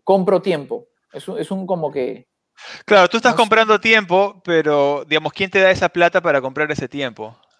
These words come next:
Speaker 2: ¿No?
Speaker 1: Claro,
Speaker 2: El banco,
Speaker 1: exacto.
Speaker 2: ¿no?
Speaker 1: El banco,
Speaker 2: Porque,
Speaker 1: pero ¿quién le
Speaker 2: pero
Speaker 1: da la
Speaker 2: esa
Speaker 1: plata al banco?
Speaker 2: Exacto, Walter, ¿no? Porque Walter ahorra su plata.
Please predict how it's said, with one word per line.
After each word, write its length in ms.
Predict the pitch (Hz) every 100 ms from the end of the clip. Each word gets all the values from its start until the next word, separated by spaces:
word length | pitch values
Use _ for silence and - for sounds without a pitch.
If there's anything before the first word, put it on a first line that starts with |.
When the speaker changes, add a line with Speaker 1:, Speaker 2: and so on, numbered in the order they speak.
| _
Speaker 2:
¿No? 360 | 131 139 202 -
Speaker 1:
Claro, 260 | 175 151
Speaker 2:
El 100 | 131
banco, 460 | 139 170 175 - 110
Speaker 1:
exacto. 100 | - _ _ _
Speaker 2:
¿no? 180 | 147 220
Speaker 1:
El 60 | 151
banco, 120 | 175
Speaker 2:
Porque, 160 | 180 185
Speaker 1:
pero 240 | 127 131 - - _
¿quién 140 | - 175
le 40 |
Speaker 2:
pero 80 | 156
Speaker 1:
da 60 | 170
la 60 |
Speaker 2:
esa 140 | 175 180
Speaker 1:
plata 120 | 180
al 80 | 175
banco? 380 | 156 135 160 _ _ _
Speaker 2:
Exacto, 400 | - 131 151 -
Walter, 520 | 190 269 185 120 117 - _
¿no? 280 | 180 185 247
Porque 200 | 180 160
Walter 320 | 180 208 220
ahorra 300 | 190 190 202
su 140 | 190 170
plata. 520 | 175 175 175 196